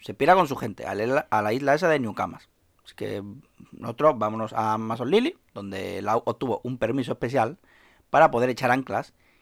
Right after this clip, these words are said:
y, pues, junto con Jinbe, pues, tiene a Luffy en observación. Que, que, que, que vemos que lo de Ace no lo está llevando nada bien, la verdad. Si no, mira qué caja de dientes tiene ahí.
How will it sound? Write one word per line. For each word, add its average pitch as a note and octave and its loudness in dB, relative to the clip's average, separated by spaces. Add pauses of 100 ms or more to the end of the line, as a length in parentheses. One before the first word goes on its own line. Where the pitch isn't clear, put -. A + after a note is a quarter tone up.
(540)
y, A3 -4
pues, G#2 -6
junto G#2 -8
con A2 -6
Jinbe, F#3+ 2
pues, F3 2
tiene C3 0
a B2 4
Luffy C3 0
en A2 -2
observación. G2 -8 (540)
Que, G2+ -6
que, - -12
que, - -16 (240)
que - -14
vemos B2 -2
que A#2 -6
lo G#2+ -2
de B2 -2
Ace - -10 (460)
no C3 0
lo C3+ 6
está C3+ -2
llevando A#2+ 2
nada A2+ 4
bien, F#2 -6 (280)
la A#2+ -10
verdad. G2 -6 (160)
Si - -20
no, A2 -6
mira A2+ -2
qué - -16
caja A2 -2
de A2+ 0
dientes A#2 -4
tiene G#2+ -4
ahí. F#2+ -10